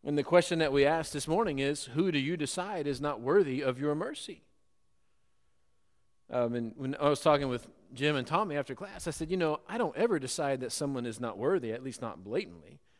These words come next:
I don't ever drive by and go, 'Mm, nah, not worth my help.' But I tell you what I do frequently is go, 'Man, I'd love to help them, but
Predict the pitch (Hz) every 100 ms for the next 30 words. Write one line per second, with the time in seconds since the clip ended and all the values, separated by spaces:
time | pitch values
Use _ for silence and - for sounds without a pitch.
0 | _ _ - 196 180 202 185 147 160 151
1 | 156 147 139 135 123 156 185 180 175 175
2 | 170 165 139 _ _ - 90 95 110 117
3 | - - _ _ _ _ _ _ 120 123
4 | 135 143 143 156 156 123 120 135 - -
5 | _ _ _ _ _ _ _ _ _ 143
6 | 131 - 175 151 143 143 131 160 165 -
7 | 175 156 117 120 117 107 117 107 120 131
8 | 117 120 107 123 120 104 101 95